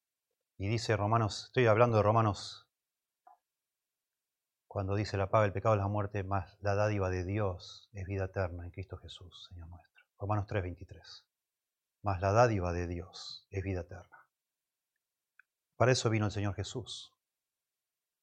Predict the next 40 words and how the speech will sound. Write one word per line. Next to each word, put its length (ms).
para 200
deshacer 720
las 200
obras 200
de 60
la 100
muerte, 400
para 180
cargar 340
Él 320
el 140
pecado 340
mío, 320
de 80
manera 340
que 120
entonces 380
yo 120
pudiera 260
tener 260
vida, 440
a 120
pesar 420
de 100
que 80
el 60
pecado 300
es 60
muerte. 320
Jesús 320
dijo, 580
Juan 340
cinco 260
veinticuatro, 600
"De 100
cierto, 360
de 80
cierto 300
os 60
digo, 320